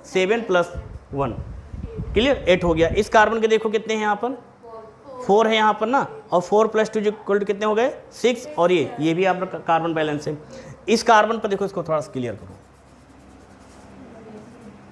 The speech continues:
सी एच टू था ना, ये इस carbon की बात देखो।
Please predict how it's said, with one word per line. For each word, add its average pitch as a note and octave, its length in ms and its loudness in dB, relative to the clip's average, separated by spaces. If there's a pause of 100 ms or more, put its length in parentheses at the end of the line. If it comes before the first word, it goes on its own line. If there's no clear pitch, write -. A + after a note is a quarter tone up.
(1400)
सी - 160 -2
एच F3 140 -2
टू A3+ 80 2
था A3 100 4
ना, C#4+ 120 4 (800)
ये E3+ 160 -2
इस A3 200 -2
carbon A3 320 6
की G#3 100 -6
बात G#3 160 4
देखो। G#3 300 -4